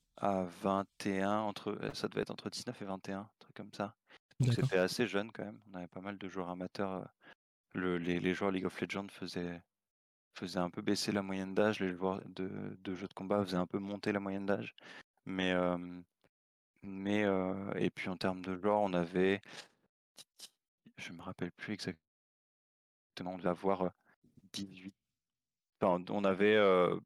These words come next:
Speaker 1: quatre, quatre-vingt-dix pour cent de garçons et, et, et une, et une dix pour cent de filles dans le, dans le, dans le tas.
Speaker 2: D'accord, très bien. Et, et du coup, donc, dans toute cette semaine, tout ce mois, pardon, de, de, de protocole, euh,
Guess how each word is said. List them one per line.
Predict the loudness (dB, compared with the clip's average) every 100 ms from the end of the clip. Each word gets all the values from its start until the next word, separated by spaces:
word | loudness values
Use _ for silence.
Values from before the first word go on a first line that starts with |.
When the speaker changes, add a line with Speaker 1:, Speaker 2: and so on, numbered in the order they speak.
| _
Speaker 1:
quatre, | 2 2 0 -10 -2
quatre-vingt-dix | -2 0 0 2 0 -6
pour | -10 -8
cent | -6 0
de |
garçons | 2 2 -2 -8 -6
et, | -6 -6 -6 -8 -10 -12
et, | -12
et | -10
une, | -10 -16 _
et | -14
une | -12
dix | -14
pour | -16 -14 -12
cent | -12
de |
filles | -10 -12
dans | -10 -10
le, | -12 -16 -14
dans | -14
le, | -14 -20 -20
dans | -20
le | -14
tas. | -16 _ _ _ _ -2
Speaker 2:
D'accord, | -2 0 -2
très | 0 -2
bien. | -2 -6 -4 -4
Et, | -2 -2
et | 0
du | 0
coup, | 0 2
donc, | 4 4
dans | 2 2 0 -4
toute | -6 -2
cette | 0 0
semaine, | 0 2 4 2 0 -6 -8 0
tout | 0
ce | 2 4
mois, | 4 4
pardon, | 2 4 4
de, | 4 2
de, | 2 2 2
de | 0
protocole, | 0 -2 0 0 0 0 -4 -8 -8 -8 -4 0
euh, | 2 4 2